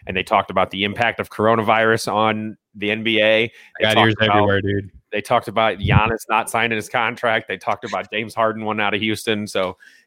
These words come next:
Speaker 1: I felt, you know, I felt like, you know, we're hitting, we're definitely talking about the right stuff for sure.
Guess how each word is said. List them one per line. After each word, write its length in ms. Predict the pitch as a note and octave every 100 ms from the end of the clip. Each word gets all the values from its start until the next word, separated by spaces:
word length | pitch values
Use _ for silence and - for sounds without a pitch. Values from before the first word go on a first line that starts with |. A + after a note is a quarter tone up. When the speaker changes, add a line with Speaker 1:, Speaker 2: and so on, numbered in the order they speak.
| - G#2+
Speaker 1:
I 60 |
felt, 320 | G#2+ B2 G2+ -
you 100 | A2+
know, 100 | G#2+
I 80 | G#2
felt 240 | - A2
like, 200 | G2+ G2+
you 80 | G2+
know, 100 | G2
we're 140 | G2 G2+
hitting, 200 | A#2 G#2
we're 100 | G#2+
definitely 280 | B2+ B2+
talking 240 | A#2+ A2+ A2
about 160 | G#2+
the 60 | F#2+
right 160 | F#2 -
stuff 320 | - E2 -
for 120 | E2+
sure. 340 | - E2 D#2+